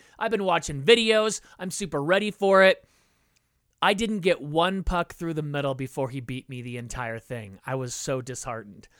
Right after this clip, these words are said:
So I have to do a lot of practicing. I still have not gotten one puck through the middle. That's how bad I am at it. I don't know what is wrong. Uh, he was instantly good at it. I was terrible. So good times for the Dobson household.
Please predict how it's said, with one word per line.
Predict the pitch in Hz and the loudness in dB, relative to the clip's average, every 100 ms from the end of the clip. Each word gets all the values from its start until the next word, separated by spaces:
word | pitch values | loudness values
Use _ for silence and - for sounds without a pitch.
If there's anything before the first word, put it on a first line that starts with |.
| _ _ | _ _
So | - 127 120 | -8 -8 -8
I | 127 | -8
have | 123 | -8
to | - | -8
do | 123 120 | -6 -4
a | |
lot | 117 | -4
of | 113 | -6
practicing. | - 110 - 120 104 101 | -6 -8 -8 -12 -12 -2
I | 196 | 0
still | - 311 | 2 4
have | 285 214 | 6 6
not | 226 | 4
gotten | 208 226 185 | 6 4 4
one | 190 277 | -2 0
puck | 214 202 | 0 0
through | 196 | -2
the | 170 | 0
middle. | 185 143 - _ _ _ _ | 2 2 -4 _ _ _ _
That's | 208 - | -2 4
how | 226 196 | 6 4
bad | 143 160 180 | 4 6 8
I | 151 | 6
am | 131 120 113 | 2 -6 -10
at | 101 | -10
it. | 101 - - - | -12 -16 -20 0
I | |
don't | 180 | 2
know | 196 156 | 4 2
what | 147 180 202 - | 6 8 6 4
is | 165 143 | -4 -2
wrong. | 151 175 151 127 127 131 _ _ _ | 0 2 2 0 -4 -10 _ _ _
Uh, | - 131 123 123 - | -4 -2 0 -4 -6
he | 202 | -4
was | 185 151 - | 0 0 0
instantly | 233 - 135 127 | -4 -4 -8 -6
good | 127 | -4
at | 117 117 | -2 0
it. | 135 139 | -2 0
I | 151 | -2
was | 170 | -2
terrible. | - 226 131 95 - _ | -2 -2 -2 -6 -10 _
So | - 131 123 123 - _ _ _ _ _ _ | -4 0 0 -2 -10 _ _ _ _ _ _
good | 180 180 | 0 2
times | 185 185 180 | 2 0 -4
for | 185 | -6
the | |
Dobson | 165 180 190 139 | -2 -2 -2 -8
household. | 120 113 107 95 - | -10 -8 -8 -8 -12